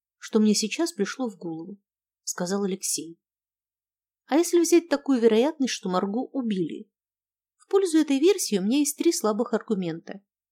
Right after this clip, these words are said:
Первый. Это вчерашнее выкрикивание Марго о том, что она их может всех в порошок стереть, если захочет. Конечно, это были выкрики пьяной женщины, но что у трезвого в голове, у пьяного на языке.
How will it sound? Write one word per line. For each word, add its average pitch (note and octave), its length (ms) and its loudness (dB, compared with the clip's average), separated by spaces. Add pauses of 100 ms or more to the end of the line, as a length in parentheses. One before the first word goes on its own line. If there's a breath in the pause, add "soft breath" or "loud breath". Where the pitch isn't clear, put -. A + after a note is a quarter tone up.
(220)
Первый. D#3+ 480 0 (600)
Это F4+ 180 2
вчерашнее G3+ 600 0
выкрикивание E3+ 640 -2
Марго D#3+ 480 -2
о A3+ 120 0
том, D4+ 180 4
что - 180 2
она A#3 140 4
их A3 100 2
может G#3+ 280 4
всех - 260 0
в - 40 -20
порошок E3+ 460 -2
стереть, C4+ 420 -2
если C#4+ 260 -2
захочет. C#4 640 -6 (640)
Конечно, G#3+ 580 -2
это D#3 300 0
были E3+ 220 0
выкрики F#3 440 -4
пьяной G#3+ 420 -2
женщины, G#3 600 -6 (540)
но G#3+ 440 4
что F#4+ 280 2
у F4+ 60 6
трезвого D#4 500 0
в C#4 80 -6
голове, A3+ 420 4
у C#4 80 -2
пьяного G3+ 380 -2
на C4+ 140 -2
языке. C#4+ 440 -4